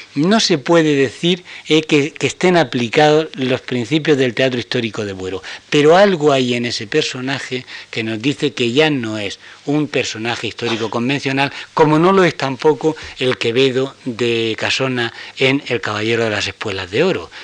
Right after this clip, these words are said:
Eh, y ya digo que creo que son obras que no están directamente relacionadas, pero que en ellas ya se nota algo. Y luego esa perspectiva crítica e iluminadora, pues está en autores, no puedo ni siquiera decir títulos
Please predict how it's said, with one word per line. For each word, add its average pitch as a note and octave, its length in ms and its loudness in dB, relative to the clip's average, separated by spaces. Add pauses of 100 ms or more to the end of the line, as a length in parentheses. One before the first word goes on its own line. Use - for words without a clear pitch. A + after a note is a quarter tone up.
(140)
Eh, B2+ 200 -2
y B2+ 360 -8
ya D3 160 4
digo E3+ 240 2
que C#3+ 140 -2
creo E3+ 280 -2
que C3+ 220 0
son D#3 340 2
obras D3 300 2
que C3 200 0
no D#3 140 2
están A2+ 480 -2
directamente A2+ 960 -2 (260)
relacionadas, B2+ 800 0 (240)
pero D#3+ 260 6
que D#3+ 380 0
en A#2+ 120 0
ellas D3 280 6
ya C3+ 180 2
se C3 160 -2
nota A#2+ 300 -2
algo. G#2+ 240 -6
Y G3+ 80 2
luego D3+ 400 4
esa C#3+ 240 0
perspectiva A#2+ 640 -2
crítica G2+ 520 -4 (280)
e C3 80 0
iluminadora, B2+ 680 0 (200)
pues B2+ 200 -2
está C#3+ 420 2
en A#2+ 200 -4
autores, C3 400 -2
no C#3+ 160 0
puedo C3+ 240 0
ni B2 100 -2
siquiera A#2 360 0
decir G#2+ 300 -4
títulos B2+ 480 -2